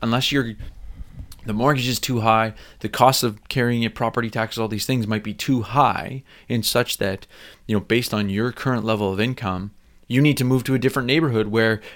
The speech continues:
maybe the house cost is three quarters. And so now your mortgage is, you know, one, one half. And, and that's something that you financially can do. Um, and so the idea here is that they don't really have a income problem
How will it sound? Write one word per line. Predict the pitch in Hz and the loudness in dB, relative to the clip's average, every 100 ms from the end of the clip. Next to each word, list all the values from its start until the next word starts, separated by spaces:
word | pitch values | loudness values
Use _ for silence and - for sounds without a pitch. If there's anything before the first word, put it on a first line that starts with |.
| - | -4
maybe | 123 | 0
the | 120 | 0
house | 117 131 | 0 0
cost | - 120 117 127 | 0 0 0 -4
is | 117 104 _ - | -4 -6 _ -18
three | - 120 131 | -6 -2 -2
quarters. | - 123 123 156 180 - _ - - - | 2 4 4 2 0 -6 _ -20 -12 -4
And | 117 | -2
so | 131 | 0
now | 117 117 | 2 2
your | 123 | 2
mortgage | 110 110 127 123 | 0 0 -2 -2
is, | 120 113 101 - - - | -2 -2 -4 -12 -20 -14
you | - | -6
know, | 107 | -4
one, | 101 101 107 104 - _ - | -4 -2 -2 -2 -10 _ -14
one | 117 117 117 | -4 -2 0
half. | 113 117 170 208 - _ - | -2 -4 -4 -8 -12 _ -10
And, | - 123 | -4 -2
and | 127 120 | 0 2
that's | 120 127 | 2 2
something | 135 120 120 | -2 -2 -4
that | 117 | -4
you | 113 123 | -4 -6
financially | - 120 113 117 120 | -4 -2 -2 -4 -6
can | 110 - 107 | -6 -4 -4
do. | 104 107 120 190 208 - - - - | -2 0 0 0 -2 -14 -20 -18 -8
Um, | 101 98 95 - _ - | -6 -4 -8 -12 _ -8
and | - 113 | -4 -2
so | - 123 | -2 -2
the | 110 | -2
idea | 104 113 147 113 | -2 -2 -2 -2
here | 104 139 127 | -4 -4 -2
is | 107 | -2
that | 104 101 - - | -4 -6 -6 -4
they | 131 | -2
don't | 165 | 0
really | 147 135 | 0 -2
have | 120 117 110 107 - | -2 0 0 -2 -6
a | - 95 85 101 - - - | -6 -6 -6 -12 2 4 8
income | 151 175 147 | 6 4 -2
problem | 110 101 82 90 98 139 | -2 -4 -4 -4 -6 -8